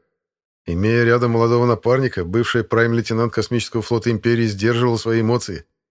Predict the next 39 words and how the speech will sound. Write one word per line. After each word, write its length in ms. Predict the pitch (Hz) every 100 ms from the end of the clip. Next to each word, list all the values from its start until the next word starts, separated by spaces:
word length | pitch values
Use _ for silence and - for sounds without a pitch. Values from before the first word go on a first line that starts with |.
| _
чтобы 280 | - 90 104
на 40 |
его 160 | 107 110
фоне 280 | 123 113
не 140 | 113 117
выглядеть 420 | 117 104 98 92
истеричкой. 600 | 101 117 113 98 - - _ _ _ _ _ _ _ _ _ _ _
Я 180 | - 87
заглянул 420 | 87 87 98 98
в 80 | 92
лимб. 260 | 110 107 - _ _ _ _ _ -
Блёкло-красная 840 | 87 139 147 131 120 131 - 131
туша 320 | - 131 131
червяка 500 | 120 117 117 104 131
была 220 | 107 120 117
практически 560 | 123 - 123 - -
незаметной 540 | 117 113 120 127 120 -
при 160 | 113
жизни, 420 | 101 127 95 76 73
сливаясь 480 | - 104 107 101
с 60 | -
многочисленными 600 | 104 101 120 107 104 104
сигнатурами 600 | 98 104 110 113 107 104
одержимых, 560 | 101 110 113 98 85 - _ _ _
а 100 | 87
сейчас 400 | 85 101 113 107
и 20 | 113
вовсе 300 | 131 - -
потухла, 560 | 120 - 123 - 98 _ _ -
давая 320 | 98 110 113
возможность 540 | 113 110 127 117 104
рассмотреть 580 | 113 - 113 110 120 107
весь 260 | 117 120 -
спектр 420 | - 113 - -
приближавшихся 760 | 98 98 104 107 101 101 -
из-под 240 | 98 - 95
земли 260 | 107 107
сил 220 | 95 113 98
хаоса. 520 | 110 101 87 -